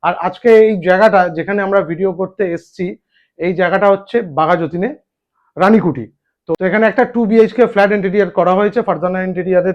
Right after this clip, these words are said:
তরফ থেকে। তো আপনারা দেখুন কি কি কাজ হয়েছে। তো নঈমদা, পুজো তো এসেই গেল, আর পুজোর মধ্যে এত একটা ধামাকাদার কাজ করেছো, খুব সুন্দর লাগছে।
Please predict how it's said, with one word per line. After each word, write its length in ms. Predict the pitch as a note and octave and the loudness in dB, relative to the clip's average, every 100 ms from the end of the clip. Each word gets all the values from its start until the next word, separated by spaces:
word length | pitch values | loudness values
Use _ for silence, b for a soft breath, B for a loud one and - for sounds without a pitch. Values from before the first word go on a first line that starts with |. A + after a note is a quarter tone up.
| F#3 | -2
তরফ 180 | F3+ F3+ | -4 -4
থেকে। 220 | F#3+ G3 D4 _ _ _ F3 | -8 -8 -10 _ _ _ -4
তো 60 | |
আপনারা 320 | E3 D#3 F3 | -4 -2 -2
দেখুন 340 | E3+ F3+ C#4 C#4+ | -2 0 0 -2
কি 320 | _ _ F3 | _ _ -10
কি 120 | F#3 | -6
কাজ 240 | E3+ C3+ C3 | -4 -4 -4
হয়েছে। 260 | A#2 A#2 _ _ _ _ _ - | -10 -14 _ _ _ _ _ -10
তো 120 | F#3 | -4
নঈমদা, 520 | G3+ A#3 A3 E3+ - _ _ _ _ _ - | 0 2 4 2 0 _ _ _ _ _ -6
পুজো 180 | G3 A3 | 0 4
তো 120 | A#3 | 4
এসেই 260 | A3 A#3+ A3+ | 4 4 4
গেল, 200 | A3 B3+ | 4 2
আর 200 | A#3 G3+ | 2 -2
পুজোর 280 | G3+ G#3 | 0 0
মধ্যে 300 | A3 A3 G3 | 0 -4 -2
এত 260 | A3 G3+ G#3+ | 0 0 0
একটা 240 | G#3+ A3+ | -2 -2
ধামাকাদার 600 | F3+ D#3+ F#3 G3 G#3 G#3+ | -6 -6 -6 0 4 2
কাজ 260 | G3+ F#3+ F#3 | 2 -4 -4
করেছো, 320 | G#3 G3+ G#3+ | -4 -2 -4
খুব 160 | G#3+ F#3 | -6 -16
সুন্দর 320 | F#3 F#3 G#3 | -12 -4 0
লাগছে। 440 | G3+ F#3+ F#3 A3+ | 2 2 0 -4